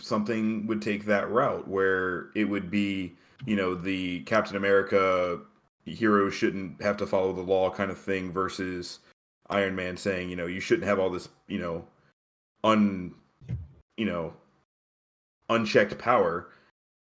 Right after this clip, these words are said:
you know, end up being one of them die in the end, instead of Captain America and Bucky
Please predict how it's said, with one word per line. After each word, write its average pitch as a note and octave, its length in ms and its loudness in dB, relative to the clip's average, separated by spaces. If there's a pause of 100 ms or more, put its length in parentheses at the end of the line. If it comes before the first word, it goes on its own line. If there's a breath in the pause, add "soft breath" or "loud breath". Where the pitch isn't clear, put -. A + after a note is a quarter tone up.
(320)
you C#3 140 2
know, A2+ 80 0
end B2+ 160 2
up B2+ 220 6
being A#2+ 400 0
one G2 140 -2
of F#2 80 -6
them G#2 120 2
die B2 200 4
in A2 100 0
the F2 80 -2
end, F2 100 -6
instead G#2+ 260 4
of G#2+ 480 4 (640)
Captain G#2+ 320 2
America G#2 480 4
and F2+ 320 -6
Bucky F#2+ 580 0